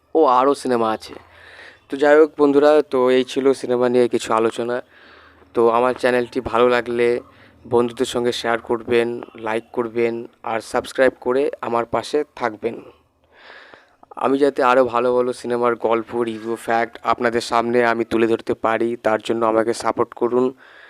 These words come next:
আমাকে এগিয়ে নিয়ে যান। সবাই ভালো থাকবেন, ধন্যবাদ।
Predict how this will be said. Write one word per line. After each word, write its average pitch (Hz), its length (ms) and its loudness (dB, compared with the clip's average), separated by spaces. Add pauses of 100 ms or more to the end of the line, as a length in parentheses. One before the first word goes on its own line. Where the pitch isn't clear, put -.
(220)
আমাকে 117 400 0
এগিয়ে 117 160 -6
নিয়ে 120 240 2
যান। 131 380 -2 (1600)
সবাই 123 200 2
ভালো 120 220 2
থাকবেন, 127 480 -2
ধন্যবাদ। 117 600 -4